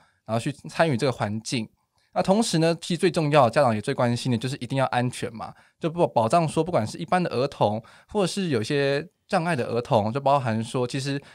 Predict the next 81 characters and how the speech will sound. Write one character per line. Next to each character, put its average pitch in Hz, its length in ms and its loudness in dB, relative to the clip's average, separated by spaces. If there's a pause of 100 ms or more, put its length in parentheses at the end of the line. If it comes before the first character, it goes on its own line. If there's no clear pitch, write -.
(120)
这 196 100 -8
边 208 140 0
的 170 140 0
所 - 260 -8
谓 139 100 -2
的 127 80 -4
障 131 220 0
碍， 135 140 -2
不 - 120 -8
只 110 220 -8
是 131 260 -8
说 127 300 0
可 123 100 -6
能 101 160 -4
是 120 200 -10 (100)
行 135 180 -4
动 170 140 0
上 151 180 0
的 104 80 -2
障 120 280 -2
碍， 120 200 -4 (240)
他 214 120 -6
们 220 100 2
也 139 80 0
可 147 100 -4
以 135 40 -2
包 151 160 2
含 117 180 0
说 139 140 -4
可 131 100 -6
能 101 100 -4
像 123 140 -4
是 127 160 -10
自 147 160 -8
闭 143 160 -6
症 151 240 0
啊， 120 180 2
或 139 120 -2
是 135 120 -6
一 131 40 -8
些 135 100 -4
比 - 60 -12
较 123 100 -2
触-， 175 240 -4
触 - 260 -6
觉 127 160 -2
敏 120 200 -4
感 139 120 0
的 110 80 -4
小 107 160 -6
朋 117 240 -4
友， 117 160 2 (380)
他 - 80 -8
们 233 140 2
都 196 120 0
可 202 80 2
以 226 60 4
在 139 160 0
这 190 140 0
样 156 100 2
子 113 140 -6
的 107 80 -2
环 117 180 -2
境 147 180 -2
中 131 240 -2
去 143 160 -6
找 101 140 -2
到 117 140 0
他 135 120 -2
们 117 220 -2
可 127 160 -4
以 120 260 -4 (220)
身 165 240 -2
处 113 220 -6
然 110 80 -4
后 117 80 -2
游 117 120 0
玩 113 160 0
的 107 80 -6
空 110 240 -8
间。 110 300 -8